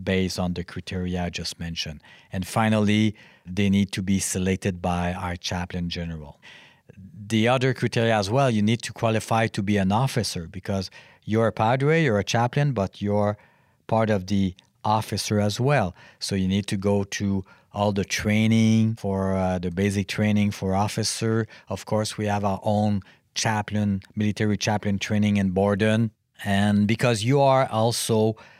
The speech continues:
a staff officer like myself, most of my job now is to be a staff officer. And, uh, I am an advisor, and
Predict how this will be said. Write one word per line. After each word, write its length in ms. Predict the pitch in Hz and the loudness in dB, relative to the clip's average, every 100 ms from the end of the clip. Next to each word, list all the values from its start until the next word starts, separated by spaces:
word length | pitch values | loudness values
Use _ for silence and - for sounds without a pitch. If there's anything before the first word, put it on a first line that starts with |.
| - - | -20 -4
a 120 | 107 | -2
staff 460 | - - 123 110 107 | -2 -2 -2 -2 -2
officer 440 | 113 - 113 95 | -2 -2 -4 -4
like 240 | 87 90 | -6 -4
myself, 760 | 98 98 - - 113 180 185 - - - _ _ _ | 0 0 0 2 2 2 0 -8 -20 -20 _ _ _
most 300 | 95 117 120 | 0 0 2
of 100 | 117 | 0
my 600 | 104 104 101 101 98 92 92 | 2 4 4 4 2 0 -2
job 480 | 113 110 127 143 135 | 2 4 4 2 0
now 440 | 107 104 104 123 127 | 0 2 4 2 0
is 240 | 110 101 | -2 -2
to 100 | - | -2
be 160 | 101 104 | 0 0
a 60 | |
staff 340 | 98 - 98 - | -2 -4 -4 -4
officer. 480 | 135 160 143 - 87 - - | -4 -2 -2 -4 -8 -12 -14
And, 320 | 123 113 110 | -2 0 2
uh, 140 | 107 - | 0 -2
I 180 | 104 107 | 0 2
am 160 | 113 117 | 4 4
an 140 | 107 | 4
advisor, 720 | 104 95 101 143 143 104 87 | 2 2 2 2 2 0 0
and 320 | 87 90 90 | -2 -2 -2